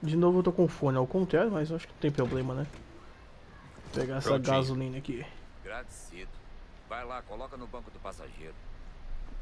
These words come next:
Speaker 1: Ok.
Speaker 2: Então,
Speaker 1: E aí?
Speaker 2: o motorista já tá atrás do volante.
Speaker 3: Não vamos perder tempo.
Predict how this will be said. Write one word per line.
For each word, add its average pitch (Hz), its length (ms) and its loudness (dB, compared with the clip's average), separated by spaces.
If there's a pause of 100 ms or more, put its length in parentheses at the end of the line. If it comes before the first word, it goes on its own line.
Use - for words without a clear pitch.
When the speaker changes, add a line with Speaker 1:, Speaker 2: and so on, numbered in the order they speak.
Speaker 1:
Ok. 143 500 0 (2750)
Speaker 2:
Então, 101 520 -2
Speaker 1:
E 143 80 8
aí? 127 160 6
Speaker 2:
o 123 80 -4
motorista 85 760 -2
já 101 140 -4
tá 95 180 -2
atrás 98 420 -2
do 95 120 -6
volante. 78 640 -6 (920)
Speaker 3:
Não 117 220 -2
vamos 131 220 -2
perder 107 360 -2 (120)
tempo. 104 220 -4